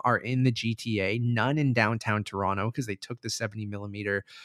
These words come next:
from Scotiabank. So it's only a laser imax, which is still full frame, but it is digital. So it's still a good experience at Scotiabank, usually. I haven't seen Oppenheimer there, but it is digital. So Cineplex Vaughan, Cineplex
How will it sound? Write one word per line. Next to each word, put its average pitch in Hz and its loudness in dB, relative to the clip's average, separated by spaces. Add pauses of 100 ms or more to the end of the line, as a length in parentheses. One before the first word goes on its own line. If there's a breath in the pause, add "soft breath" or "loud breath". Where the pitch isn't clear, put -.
(140 soft breath)
from 113 0
Scotiabank. 98 -2
So - -2
it's 110 -4
only 107 -6
a 98 -4
laser 101 0 (300)
imax, 92 -2
which 135 -4
is 120 -2
still 202 8
full 233 8
frame, 156 8 (360 soft breath)
but 139 6
it 139 6
is 127 4
digital. 113 2 (120)
So 135 4
it's 147 2
still 208 12
a 190 12
good 165 10
experience 156 4
at 131 2
Scotiabank, 107 0
usually. 123 2
I 101 4
haven't 107 0
seen 101 -4
Oppenheimer 90 -8
there, - -6
but 117 -6
it 110 -2
is 113 -2
digital. - -8 (220 soft breath)
So - -2
Cineplex 220 8
Vaughan, 156 6
Cineplex 156 4